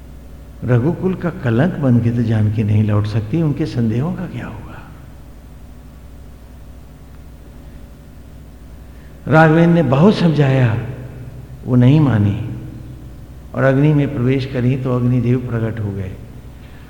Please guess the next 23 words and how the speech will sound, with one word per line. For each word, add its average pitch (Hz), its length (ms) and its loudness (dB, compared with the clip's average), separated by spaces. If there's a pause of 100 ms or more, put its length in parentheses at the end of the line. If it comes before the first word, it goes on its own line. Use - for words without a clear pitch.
(160)
तो 123 60 2
उन्होंने 123 320 8
कहा, 110 560 0 (140)
"जानकी, 120 640 4 (1120)
निष्पाप 123 500 2
जानकी, 113 400 0
तू 120 140 -4
कभी 120 300 2
जलाई 107 360 2
नहीं 95 260 -2
जाएगी, - 560 -12 (1600)
तू 131 100 2
नित्य 123 400 6
पवित्र 104 440 -4
है - 320 -12 (2750)
और 120 60 0
मेरी 127 280 8
अग्नियां 117 440 4
तेरा 110 300 0
स्पर्श 107 400 -4
भी 98 160 -4
नहीं 92 200 -2
करेंगी।" - 580 -14